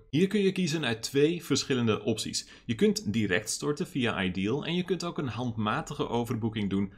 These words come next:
naar De Giro. Laten we eerst kijken naar de eerste optie, direct storten via iDeal. Hierbij kun je gebruik maken van de gekoppelde bankrekening om direct geld te storten via iDeal. Als het goed is, heb je dat namelijk gedaan tijdens het maken van een account bij de Giro. Dan heb je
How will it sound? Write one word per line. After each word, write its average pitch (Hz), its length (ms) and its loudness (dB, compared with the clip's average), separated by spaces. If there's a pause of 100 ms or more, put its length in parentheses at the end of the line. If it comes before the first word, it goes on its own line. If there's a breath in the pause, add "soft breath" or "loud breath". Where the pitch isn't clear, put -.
naar 104 420 0
De 101 140 2
Giro. - 360 -4 (140)
Laten 180 240 2
we 220 60 0
eerst 233 140 -2
kijken 196 300 -2
naar 147 120 -2
de - 100 -2
eerste 160 340 0
optie, 131 340 0
direct 113 500 -2
storten 107 500 -2
via 104 480 0
iDeal. 87 600 -2
Hierbij 147 440 4
kun 147 140 2
je 139 80 4
gebruik 120 380 0
maken 113 320 0
van 113 140 -2
de 101 60 2
gekoppelde 160 580 0
bankrekening 104 720 0
om 170 240 4
direct 135 400 0
geld 120 220 -2
te 113 80 -8
storten 107 380 -2
via 95 480 -2
iDeal. 87 440 0
Als 143 140 0
het 160 120 0
goed 220 180 2
is, 202 120 4
heb 180 200 -2
je 196 80 4
dat 170 160 0
namelijk 131 320 0
gedaan 113 320 0
tijdens 113 300 -4
het 104 120 -2
maken 101 500 0
van 123 180 -2
een 107 120 2
account 95 420 -2
bij 101 200 2
de 113 80 0
Giro. 104 380 -2
Dan 101 180 0
heb 104 220 -2
je 117 280 2